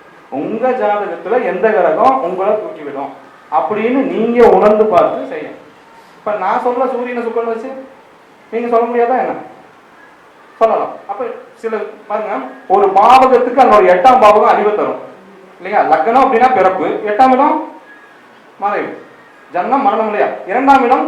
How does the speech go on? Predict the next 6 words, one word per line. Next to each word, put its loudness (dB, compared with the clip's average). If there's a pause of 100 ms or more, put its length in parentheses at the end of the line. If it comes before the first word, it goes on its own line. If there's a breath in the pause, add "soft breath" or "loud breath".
குடும்பம், 2 (320)
அதற்கு 0
எட்டாம் 4
இடம் 0
ஒன்பது 0 (320)
ஆன்மீகம். -4